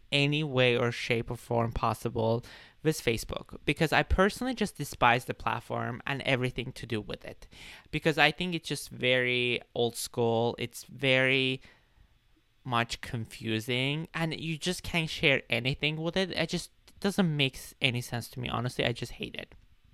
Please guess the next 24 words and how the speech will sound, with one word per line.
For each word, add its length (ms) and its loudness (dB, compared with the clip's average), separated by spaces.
So 400 10
I 100 10
just 220 2
feel 100 4
like 180 4
it's 140 -2
something 480 0
that's, 280 0
like, 140 2
maybe 300 0
for 320 -2
older 280 4
generation. 600 -2
And 200 -2
again, 260 2
I 120 0
don't 260 2
think 200 -2
there's 220 2
anything 420 -4
wrong 240 -2
with 120 -6
that 180 2
because 260 -2